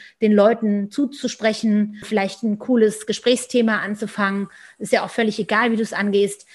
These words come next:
Sprich einfach mal mit einem Fremden. Es tut auch dir gut, denn meistens kommt immer was ganz, ganz Tolles zurück, weil die Leute freuen sich mega, wenn man eben,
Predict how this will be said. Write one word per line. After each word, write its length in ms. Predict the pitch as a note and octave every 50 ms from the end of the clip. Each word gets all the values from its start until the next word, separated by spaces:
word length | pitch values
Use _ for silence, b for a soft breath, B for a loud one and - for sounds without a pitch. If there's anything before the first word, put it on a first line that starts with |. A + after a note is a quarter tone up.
| b
Sprich 480 | b - - B3+ C#4+ D#4 D#4 - - -
einfach 400 | G#3+ A3+ A3+ - A3+ G#3+ G#3 -
mal 400 | G3+ F#3 F#3 F#3+ F#3+ F#3+ G3 F#3+ B B B B B
mit 140 | G#3+ G#3+ -
einem 200 | A3 G#3 G3+ -
Fremden. 680 | - - - G3+ G#3 A3+ A3+ _ - G#3 G3+ G3+ G3 B B B B B
Es 180 | - - - -
tut 200 | - A#3+ G#3+ G#3
auch 120 | F3+ D#3
dir 240 | - - B3+ C4+ A3
gut, 420 | G#3 A3+ C4 C4+ C4 C4 - - b b b b -
denn 140 | G#3+ G3+ G3+
meistens 400 | G3 F3 F#3+ G3+ - - G3+ -
kommt 300 | - - F3+ F3+ - - F3 F#3 -
immer 200 | G#3 G#3 F#3+ E3
was 180 | E3 D#3+ -
ganz, 220 | - G3 G3+ G#3 -
ganz 200 | G3+ F3+ - -
Tolles 360 | - - G3 F#3+ F3 - -
zurück, 360 | - G3 F3 A3 A#3 - - - _ -
weil 140 | G3+ F#3+ F3+
die 80 | F#3+
Leute 220 | F#3+ F#3 F3+ F#3+ E3
freuen 340 | - - F3+ F#3+ G3 G3+
sich 180 | F3+ G3 F#3+ -
mega, 580 | F#3 F3+ F#3 G3 F3+ G3 F#3 F3 F3 F3+ E3+ b b b b
wenn 260 | F3 F3 F3+ F#3 F3
man 200 | F3 E3+ E3+ E3
eben, 480 | - F#3 F3 E3+ E3+ E3+ E3 E3+ E3+